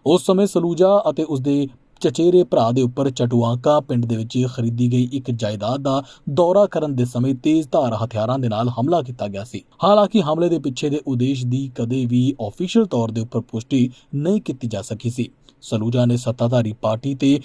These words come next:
ਬੀਜੇਡੀ ਵਿਧਾਇਕ ਅਯੂਬ ਖਾਨ ਦੀ ਸ਼ਮੂਲੀਅਤ ਦਾ ਇਸ ਦੇ ਉੱਪਰ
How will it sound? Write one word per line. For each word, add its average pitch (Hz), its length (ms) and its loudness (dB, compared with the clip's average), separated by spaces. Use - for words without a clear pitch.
ਬੀਜੇਡੀ 196 540 4
ਵਿਧਾਇਕ 135 440 0
ਅਯੂਬ 151 420 2
ਖਾਨ 120 220 -2
ਦੀ 127 120 0
ਸ਼ਮੂਲੀਅਤ 113 480 -2
ਦਾ 113 180 0
ਇਸ 127 160 -4
ਦੇ 117 100 -2
ਉੱਪਰ 151 260 -2